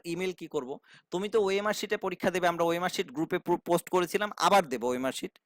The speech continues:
সেই ওএমআর শিটটায় যে গোল করেছো তুমি ঘরে বসে বা পরীক্ষা দিয়েছো,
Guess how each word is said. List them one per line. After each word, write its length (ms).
সেই 200
ওএমআর 380
শিটটায় 560
যে 120
গোল 320
করেছো 320
তুমি 200
ঘরে 280
বসে 240
বা 100
পরীক্ষা 340
দিয়েছো, 300